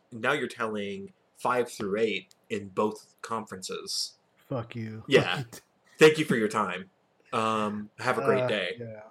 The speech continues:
Speaker 1: A-, and that's not gonna fly either, um, unfortunately, um, when it comes to ownership and things like that.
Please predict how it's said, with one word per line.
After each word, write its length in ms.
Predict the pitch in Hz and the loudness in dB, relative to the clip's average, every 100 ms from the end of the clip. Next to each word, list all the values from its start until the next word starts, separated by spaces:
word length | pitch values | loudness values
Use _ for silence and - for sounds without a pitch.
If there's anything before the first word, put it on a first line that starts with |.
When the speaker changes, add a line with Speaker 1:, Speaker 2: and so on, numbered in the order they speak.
| - _ _ _ - | -20 _ _ _ -2
Speaker 1:
A-, 160 | 135 | 0
and 140 | 135 135 | 2 2
that's 160 | 147 | 2
not 140 | 160 139 | 0 -2
gonna 160 | 107 | -4
fly 220 | - 95 | -4 -6
either, 520 | 98 147 180 95 - - _ _ _ _ _ _ | -4 -4 -2 -2 -4 -10 _ _ _ _ _ _
um, 420 | 113 110 104 101 95 | -4 -2 -2 -4 -6
unfortunately, 960 | 110 110 156 - 98 92 - - - - _ - | -6 0 2 2 -4 -10 -14 -16 -16 -20 _ -10
um, 640 | 104 101 98 95 95 98 - _ 113 | -8 -6 -6 -8 -10 -14 -18 _ -12
when 120 | 107 | -10
it 120 | - | -10
comes 200 | 104 98 | -10 -10
to 120 | 104 101 | -8 -8
ownership 420 | 101 98 - 95 | -8 -8 -10 -12
and 100 | 95 | -14
things 220 | 98 - | -16 -12
like 180 | 92 - | -14 -10
that. 320 | 107 98 | -8 -6